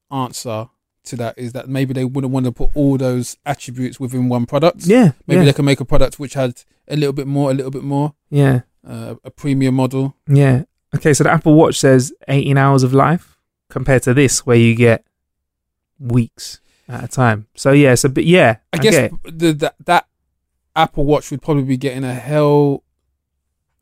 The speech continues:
Speaker 1: lot more notifications than this one because it's,
Speaker 2: Yeah.
Speaker 1: it has probably a lot more stuff synced to that
Speaker 2: Mm.
Speaker 1: actual iPhone, so
Speaker 2: Mm.
Speaker 1: it probably would run down the, the battery life a lot more.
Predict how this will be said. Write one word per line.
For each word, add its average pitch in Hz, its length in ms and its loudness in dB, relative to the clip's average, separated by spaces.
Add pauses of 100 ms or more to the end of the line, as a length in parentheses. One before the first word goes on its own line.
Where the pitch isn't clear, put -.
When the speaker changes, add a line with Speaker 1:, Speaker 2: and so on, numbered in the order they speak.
(300)
Speaker 1:
lot 139 240 -4
more 131 540 -4
notifications 127 840 -6
than 123 160 -6
this 123 180 -6
one 113 120 -12
because 120 300 -10
it's, 131 80 -2
Speaker 2:
Yeah. 113 200 2
Speaker 1:
it 135 80 -10
has 127 180 -4
probably 131 300 -6
a 127 100 -8
lot 135 220 -4
more 127 240 -6
stuff - 240 -12
synced - 640 -6
to 135 200 -2
that 120 260 -8
Speaker 2:
Mm. 135 80 0 (140)
Speaker 1:
actual 117 160 0
iPhone, 127 460 -8
so 127 260 -4
Speaker 2:
Mm. 123 160 -2 (220)
Speaker 1:
it 135 100 -10
probably 135 160 -4
would 127 180 -2
run 131 180 -2
down 120 180 -2
the, 120 160 -4
the 127 140 -14
battery 139 300 -10
life 120 220 -6
a 127 40 -10
lot 123 160 -8
more. 123 240 -8